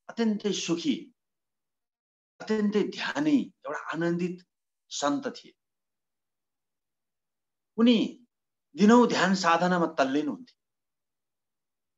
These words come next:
र यसको परिणाम जति बेला पनि उनी साँच्चै नै आनन्दित रहन्थे।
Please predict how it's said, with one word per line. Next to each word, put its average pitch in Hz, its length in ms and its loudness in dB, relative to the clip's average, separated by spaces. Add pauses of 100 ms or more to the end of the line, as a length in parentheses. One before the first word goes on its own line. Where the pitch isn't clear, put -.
(260)
र 139 60 -2
यसको 147 240 -4
परिणाम 127 580 0 (260)
जति 180 260 -6
बेला 160 220 0
पनि 147 180 -8
उनी 131 300 -6 (540)
साँच्चै 226 300 -2
नै 262 60 4
आनन्दित 190 540 2
रहन्थे। - 320 -12